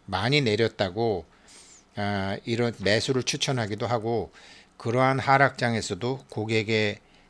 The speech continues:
돈으로 수수료 수입을 올리면서 하루를 보내야만 하는 사람들이다. 예, 맞습니다. 저도 이렇게 살았죠. 이 장에서는 전체 책을 통틀어 가장 중요한 공매도를 다룬다.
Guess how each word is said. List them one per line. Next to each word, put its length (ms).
돈으로 440
수수료 420
수입을 380
올리면서 440
하루를 400
보내야만 540
하는 220
사람들이다. 760
예, 120
맞습니다. 800
저도 260
이렇게 260
살았죠. 540
이 280
장에서는 680
전체 300
책을 360
통틀어 560
가장 520
중요한 520
공매도를 720
다룬다. 520